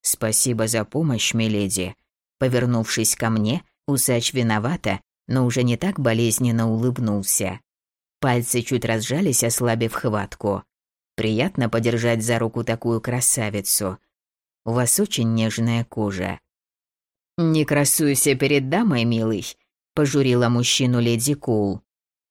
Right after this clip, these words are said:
«Леди уже занята. Сегодня она открывает бал с самим его величеством Рэндаллом Первым». «Ого», поднял брови лейтенант.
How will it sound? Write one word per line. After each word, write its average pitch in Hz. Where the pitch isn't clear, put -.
«Леди 233
уже 127
занята. 123
Сегодня 135
она 127
открывает 123
бал 156
с -
самим 120
его 123
величеством 123
Рэндаллом 120
Первым». 101
«Ого», 117
поднял 127
брови 120
лейтенант. 117